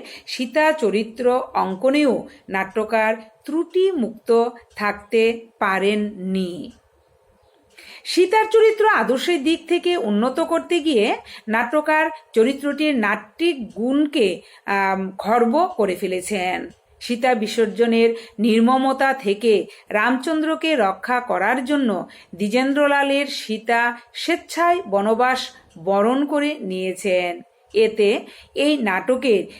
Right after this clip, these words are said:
বিয়োগান্তক পরিণতি বা সীতার পাতাল প্রবেশ নাট্য কাহিনীর অপরিহার্য পরিণাম বলে মনে না হয়ে নিতান্তই যেন আকস্মিক বলে মনে হয়।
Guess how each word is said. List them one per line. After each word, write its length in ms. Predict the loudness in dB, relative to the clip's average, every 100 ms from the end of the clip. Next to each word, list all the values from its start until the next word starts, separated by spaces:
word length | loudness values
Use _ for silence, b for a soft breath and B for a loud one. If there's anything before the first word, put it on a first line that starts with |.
| -14 -2
বিয়োগান্তক 720 | 0 2 2 2 0 -2 -2 -2
পরিণতি 720 | 0 2 2 2 0 -2 -4 B B
বা 320 | -2 0 -2 -6 -14
সীতার 540 | -6 -4 0 0 0
পাতাল 520 | -2 -4 -2 0 0
প্রবেশ 560 | 0 -2 0 0 -2 -4
নাট্য 580 | -4 -4 -4 0 2 2
কাহিনীর 720 | 0 -2 0 2 2 0 B B -2
অপরিহার্য 760 | 0 4 2 4 0 2 -2
পরিণাম 640 | 0 0 2 2 2 0 0
বলে 420 | 2 2 2 0 B _
মনে 560 | -4 0 2 0 -2 -4
না 340 | -4 0 2 2
হয়ে 500 | 2 4 4 2 0 B B -4
নিতান্তই 500 | 0 2 2 2 2 -2 -8
যেন 200 | 0 2
আকস্মিক 840 | 0 -2 -4 0 0 2 2 2 2
বলে 420 | 0 2 2 B B -4
মনে 300 | 0 0 0
হয়। 540 | 0 0 2 0 -4